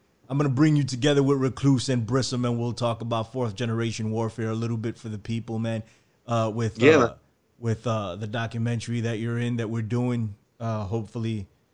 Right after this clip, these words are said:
Speaker 1: it gets, it should get done by, I think by the fall. I think it'll be ready, Lord willing.
Speaker 2: Cool.
Speaker 1: We still have to do some more filming, but I, I wanna get you on to talk about that. And of course,
Speaker 2: Yeah,
Speaker 1: man,
Speaker 2: man.
Speaker 1: the mind control. We need to sit down and have a serious conversation.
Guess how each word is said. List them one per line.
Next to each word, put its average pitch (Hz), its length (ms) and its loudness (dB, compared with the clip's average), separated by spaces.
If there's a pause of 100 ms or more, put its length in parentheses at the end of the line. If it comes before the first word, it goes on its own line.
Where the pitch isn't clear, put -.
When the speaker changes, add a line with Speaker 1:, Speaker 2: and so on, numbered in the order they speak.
(160)
Speaker 1:
it 117 100 -10
gets, 113 200 -4
it 185 120 -4
should 101 180 -4
get 110 160 -2
done 110 220 -2
by, 104 380 -4 (720)
I 120 80 -8
think 110 200 -4
by 113 200 0
the 107 80 -2
fall. 110 680 -2 (300)
I 110 80 -6
think 117 200 -4
it'll 110 140 -2
be 110 140 -2
ready, 110 400 -2 (260)
Lord 127 240 2
willing. 113 280 0
Speaker 2:
Cool. 170 280 4 (220)
Speaker 1:
We 117 80 -10
still 131 180 0
have 117 160 0
to 120 60 -6
do 110 160 -4
some 117 160 -2
more 113 140 0
filming, 117 420 0
but 110 180 -4 (260)
I, 117 80 -2
I 117 200 -2
wanna 120 180 -2
get 113 220 -4
you 123 100 -2
on 120 100 -2
to 110 60 -4
talk 117 260 -2
about 110 260 -4
that. 131 280 -2 (340)
And 170 140 0
of - 100 2
course, 220 320 4
Speaker 2:
Yeah, 143 80 6
Speaker 1:
man, - 80 6
Speaker 2:
man. 185 100 2
Speaker 1:
the 170 80 -2
mind 190 280 2
control. 156 400 2
We 165 120 0
need 190 140 -4
to 151 80 -4
sit 170 220 -2
down 156 200 -2
and 147 80 -4
have 147 140 -2
a 139 60 -4
serious 147 400 0
conversation. 135 720 -2